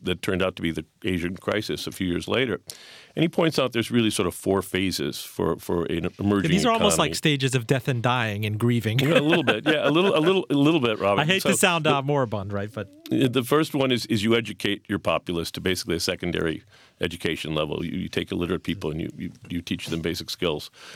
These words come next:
Speaker 1: Number two, you move people from rural to urban, where they're more productive. Uh, number three, you apply capital where capital has never been applied, and, and so people begin to work efficiently with machines and so on and so forth.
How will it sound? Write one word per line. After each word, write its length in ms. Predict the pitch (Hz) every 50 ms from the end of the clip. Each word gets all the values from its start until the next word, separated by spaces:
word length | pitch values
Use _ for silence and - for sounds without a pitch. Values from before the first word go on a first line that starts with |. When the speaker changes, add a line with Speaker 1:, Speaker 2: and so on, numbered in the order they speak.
| - - - _ -
Speaker 1:
Number 280 | - 110 113 113 117
two, 440 | - - - 165 165 160 151 143 - -
you 180 | - 113 117 117
move 320 | 117 117 117 113 98 -
people 480 | - 117 110 - - 107 101 95 - - -
from 480 | - - - 110 101 101 98 78 - - _ -
rural 560 | 104 101 107 113 113 113 110 107 104 98 - _ _ _ -
to 140 | - 98 -
urban, 360 | 82 87 85 73 90 95 101 - _ _ _ _ _ _ _ -
where 160 | 87 92 92
they're 120 | 87 92
more 160 | 90 90 90
productive. 640 | - - 92 90 98 - - 107 107 113 113 - - - - - - - - - - - - -
Uh, 360 | - 113 92 90 92 90 90 90 - - _ _ -
number 220 | 107 104 98 107
three, 380 | 104 - - 143 165 165 151 131
you 200 | 123 113 110 107
apply 320 | 101 - - 113 104 101
capital 540 | 92 - - 110 110 110 - 92 82 78 80
where 120 | 85 90
capital 440 | 85 - 98 95 92 - 110 92 82
has 100 | 78 85
never 400 | 95 95 90 87 82 85 82 - - _ _
been 120 | - 98 82
applied, 560 | 78 - - - 98 90 80 73 87 90 - _ _ _
and, 200 | - 85 - -
and 160 | 90 87 87
so 120 | - - 85
people 280 | - 104 90 - -
begin 300 | 85 - 87 87 95 87
to 60 | 85 90
work 220 | 92 90 82 -
efficiently 600 | 87 - - 104 104 - - - 90 87 87 87 - - - - _ _
with 220 | - - - - -
machines 540 | - - - 95 92 85 85 85 82 73 78
and 240 | 80 82 82 82 - _ _ -
so 180 | - - 92 85
on 80 | 82 80
and 80 | 78
so 160 | - 110 107
forth. 300 | 101 - 87 82 76 -